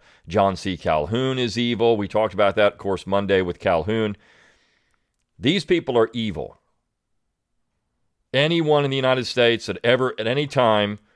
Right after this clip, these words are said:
was involved in anything that the left doesn't like is evil. <clears throat> That's problematic, that term. That term is also evil. But as the le-, as the, uh, modernist says,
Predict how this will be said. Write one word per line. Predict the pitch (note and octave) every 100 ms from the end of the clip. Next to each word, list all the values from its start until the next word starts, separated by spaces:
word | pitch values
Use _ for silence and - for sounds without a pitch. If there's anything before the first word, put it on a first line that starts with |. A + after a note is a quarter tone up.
| _ -
was | G#2+ A2+ G2+
involved | G#2 G#2+ A2 G#2+ G#2+
in | G#2+
anything | B2+ D#3 E3+ D3+ C3+
that | A#2+
the | G#2+
left | A#2 A#2+
doesn't | B2 G2+ G#2
like | G#2 F2+ D#2+ -
is | A2+ G2+
evil. | A#2 A2 - - -
<clears throat> | - - - _ _ _ _ _ _ _ _ _ _ _ _ _ _
That's | - F3+
problematic, | - A3 C4 F3+ C3 D#3 C#3+ E2+ F2+ - _ _ _ _
that | F#2+ G#2 -
term. | A#2+ A#2 G2 G#2+ B2 _ -
That | F#2+
term | - C#3 A#2
is | F#2
also | B2 C#3 - F2+ D#2+ _ _ _ -
evil. | B2+ F#2+ B1+ D#2+ _ _ _ _ _ - - _ -
But | G#2 G#2
as | G#2
the | A2
le-, | A#2 A2+
as | A#2 F#2+
the, | G2+ G#2+
uh, | G2
modernist | A2+ B2 A#2 G#2 -
says, | F#2+ D#2